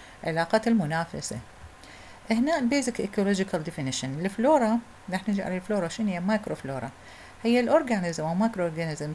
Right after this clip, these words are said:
present in a special location. فالفلورا عادة هي الأحياء الموجودة في مكان معين. فإحنا نقول ال indigenous microbiota أو ال resident.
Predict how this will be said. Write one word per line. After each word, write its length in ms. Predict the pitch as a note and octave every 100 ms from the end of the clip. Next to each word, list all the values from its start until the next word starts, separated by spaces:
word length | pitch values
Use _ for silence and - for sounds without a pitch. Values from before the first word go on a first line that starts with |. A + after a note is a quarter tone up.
| G#3+
present 320 | A#3+ A#3 B3+
in 140 | G3
a 120 | F#3+ -
special 440 | A#3 A#3 B3 G3
location. 440 | F#3 D#3 D#3+ C#3+ A#2 - - - - - -
فالفلورا 500 | A#3+ A#3+ B3 C#4+ C4+
عادة 420 | G#3 F#3+ F#3 F#3+
هي 220 | G3 F#3+ F3+
الأحياء 420 | E3+ - C4 -
الموجودة 580 | F3 E3+ E3+ G#3 A3 A3+
في 160 | A3+
مكان 400 | D3 D3 F#3 G#3
معين. 420 | A#3 - C3 C3+ C#3+ - - - - - -
فإحنا 280 | - C4+ C4+
نقول 380 | A#3 B3 A#3 - -
ال 600 | E3+ F#3+ F#3 F#3+ F3+ F#3 -
indigenous 560 | D4 C4+ G#3 F3+ D3 - - - - - F3+
microbiota 840 | F3 - D3+ D3 C#3 C3+ C#3+ C3+
أو 140 | E3+ F3+
ال 200 | F3+ F3
resident. 400 | G#2+ G2+ -